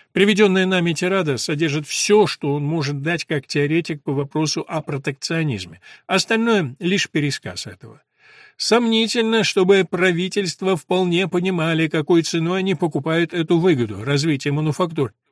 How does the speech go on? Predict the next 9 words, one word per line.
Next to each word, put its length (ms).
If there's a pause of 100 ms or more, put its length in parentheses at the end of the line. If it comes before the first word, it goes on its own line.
(160)
и 120
те 140
страшные 640
жертвы, 580
какие 320
они 180
налагают 520
на 120
потребителей. 720